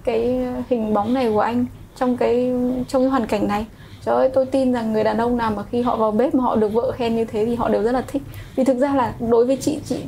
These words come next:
chị thấy là kiểu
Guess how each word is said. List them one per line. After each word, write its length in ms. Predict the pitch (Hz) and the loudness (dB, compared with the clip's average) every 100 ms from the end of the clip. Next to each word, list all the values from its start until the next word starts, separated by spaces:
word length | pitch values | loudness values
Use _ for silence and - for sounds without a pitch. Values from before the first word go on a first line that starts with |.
| - | -14
chị 100 | - | -14
thấy 200 | - 226 | -4 0
là 160 | 269 254 - - - - - - - - - - - - - - - | 0 -2 -8 -16 -16 -16 -10 -10 -10 -20 -20 -20 -20 -20 -20 -14 -2
kiểu 240 | - 92 | -2 -2